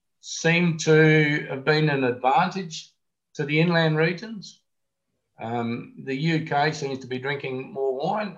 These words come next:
and it's at that bracket that we supply, you know, which is the below five dollars a litre bottled and below two fifty bulk. And in Australia, we've seen things like cask wine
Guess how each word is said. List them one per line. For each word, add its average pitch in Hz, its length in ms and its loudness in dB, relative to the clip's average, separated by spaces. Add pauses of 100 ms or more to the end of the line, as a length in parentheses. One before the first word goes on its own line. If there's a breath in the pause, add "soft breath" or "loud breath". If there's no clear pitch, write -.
(120)
and 120 300 -8
it's 117 240 -10
at 127 200 -6
that 123 360 -6
bracket 135 380 -6
that 107 120 -16
we 123 140 -6
supply, 147 540 -8 (640)
you - 100 -16
know, 113 120 -12
which 120 200 -8
is - 280 -12
the - 80 -18
below 127 360 4
five 135 380 0
dollars 135 360 0
a 127 60 -2
litre 135 500 -2 (120)
bottled 170 400 -2
and 123 400 -6
below 120 260 -6
two 131 300 -8
fifty 123 480 -16
bulk. 196 300 -10 (1300)
And 160 420 4
in 170 160 -2
Australia, 160 640 4
we've 156 220 0
seen 156 460 -2
things 151 260 -10
like 143 240 -10
cask 151 340 -6
wine 151 380 -10